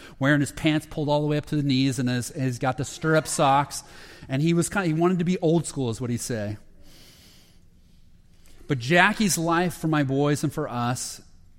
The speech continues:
i-, it's a model. His legacy means a lot to us. And I wanted my boys to learn how to honor the sacrifices that he had made. But what was interesting when I began to think about this and think about tomorrow, I realized that when I first started coming to this church, I treated Jesus a lot like Jackie Robinson.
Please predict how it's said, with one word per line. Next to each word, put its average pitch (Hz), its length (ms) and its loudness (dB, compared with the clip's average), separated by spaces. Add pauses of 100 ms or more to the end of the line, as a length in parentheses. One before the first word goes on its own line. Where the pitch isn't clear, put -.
(120)
i-, 165 60 -12
it's 165 460 -6
a 156 40 2
model. 147 520 -2 (400)
His 143 180 -2
legacy 156 420 0
means 151 280 2
a 147 40 -2
lot 135 260 -4
to 135 200 -4
us. 135 380 -4 (720)
And 151 120 0
I 143 40 2
wanted 147 320 0
my 160 200 0
boys 139 400 -2
to - 140 -8
learn 127 280 -2
how 131 140 -6
to 123 160 -4
honor 123 360 -4
the 110 120 -8
sacrifices 117 720 -8
that 107 120 -8
he 110 140 -10
had 107 120 -10
made. 113 300 -10 (2000)
But 175 80 -2
what 190 80 4
was 180 100 2
interesting 226 340 2
when 202 80 0
I 190 40 0
began 175 240 2
to 170 60 0
think 185 200 -4
about 165 300 0
this 160 240 0
and 143 100 0
think 151 160 -2
about 139 380 -2
tomorrow, 139 500 0
I 135 60 -2
realized 147 480 0
that 131 160 -4
when 139 180 -2
I 165 300 0
first - 340 -8
started 151 300 -2
coming 143 300 -2
to 143 120 -6
this 127 160 -4
church, - 500 -8
I 127 140 -4
treated 160 540 -2
Jesus 135 380 -4
a 135 60 -2
lot 120 280 -4
like 123 140 -8
Jackie 123 320 -6
Robinson. 135 600 -4